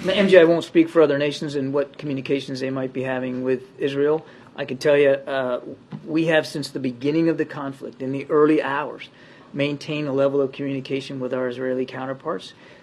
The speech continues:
to ascertain their intentions, their strategy, their aims, to, to see what their answers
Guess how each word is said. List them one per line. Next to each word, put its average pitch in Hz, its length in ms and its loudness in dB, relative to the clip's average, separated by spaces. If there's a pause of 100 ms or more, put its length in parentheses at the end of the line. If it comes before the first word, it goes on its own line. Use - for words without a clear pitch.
(100)
to 127 480 -2
ascertain 139 680 -4
their 127 160 -2
intentions, 147 560 -6
their 123 140 -10
strategy, 156 580 -6
their 147 220 -4
aims, 170 320 -6 (240)
to, 127 320 -6 (640)
to 135 140 -8
see 185 320 -2
what 156 260 4
their 170 320 10
answers 165 540 -2